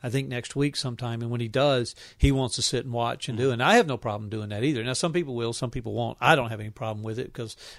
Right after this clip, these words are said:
Speaker 1: I want other people to learn and see. And, and, uh, but that E Z twenty, it, with the monitor, what's interesting about that monitor is not only the way it fits in there,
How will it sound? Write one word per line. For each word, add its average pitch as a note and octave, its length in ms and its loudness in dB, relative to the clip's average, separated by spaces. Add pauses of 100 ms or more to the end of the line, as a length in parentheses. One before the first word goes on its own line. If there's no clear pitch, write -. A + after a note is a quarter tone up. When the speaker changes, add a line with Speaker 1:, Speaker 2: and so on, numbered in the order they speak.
Speaker 1:
I B2 100 -2
want B2 220 2
other A#2 160 2
people A2+ 280 0
to A2 60 -2
learn A2+ 240 -2
and A2 140 -8
see. A#2 280 -4
And, A2+ 300 -10
and, A#2+ 380 -8 (400)
uh, A#2+ 240 -2 (120)
but C#3 180 4
that C#3+ 180 8
E F3 140 6
Z E3 180 2
twenty, D3+ 460 0 (320)
it, D#3 340 0
with C#3+ 340 6
the F#3+ 80 4
monitor, D3+ 640 0 (420)
what's C3+ 280 4
interesting D#3+ 440 0
about C#3 180 2
that C3 120 2
monitor C3 360 0
is A#2 100 -2
not C#3 120 2
only D#3 160 4
the C3 80 2
way C3 140 4
it C3 80 -4
fits - 300 0
in D3 140 0
there, B2+ 180 -2